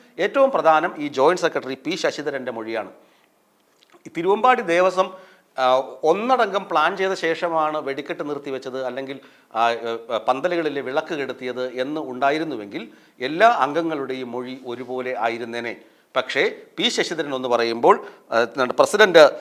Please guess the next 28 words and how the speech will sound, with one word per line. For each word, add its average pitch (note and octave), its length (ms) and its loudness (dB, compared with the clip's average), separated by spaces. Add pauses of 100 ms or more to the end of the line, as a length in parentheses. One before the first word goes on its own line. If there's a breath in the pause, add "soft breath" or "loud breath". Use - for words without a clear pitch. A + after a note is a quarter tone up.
(240 loud breath)
സുന്ദർ G3+ 360 6
മേനോൻ C#3 240 -2 (160)
വേറൊരു, E3+ 340 2 (200)
ആ, B2 60 -2 (100)
മൊഴിയാണ് B2+ 420 -2
പറയുന്നത്. A#2+ 360 -4 (520 soft breath)
അതുപോലെ F#3 280 2
തന്നെ F3 220 -2
സെക്രട്ടറി F3 480 -2 (160)
വേറൊരു F3 320 0
തരത്തിലാണ് C3+ 560 0
പാറമേക്കാവിനോട് C3 720 -2
ഇടപെട്ടിരിക്കുന്നത്. A#2+ 640 -8 (520 soft breath)
അപ്പോൾ A3+ 180 6 (100)
ചുരുക്കി B3 380 -8
പറഞ്ഞാൽ C#3+ 340 2 (580 loud breath)
ഈ - 20 0 (260)
തിരുവമ്പാടി B3+ 560 2
ദേവസ്വത്തിലെ D#3 460 -2 (180)
ഒന്നോ G#3 280 -6 (160)
രണ്ടോ E3 300 2 (120)
വ്യക്തികൾ D3+ 400 -4 (380 loud breath)
സുരേഷ് F#3+ 360 0
ഗോപി, F3 260 -4 (280)
ഈ - 20 -10 (300)
ബി F#3+ 100 -4 (120)
ഗോപാലകൃഷ്ണൻ, D3+ 640 0 (140)
അതുപോലെ C3+ 300 -2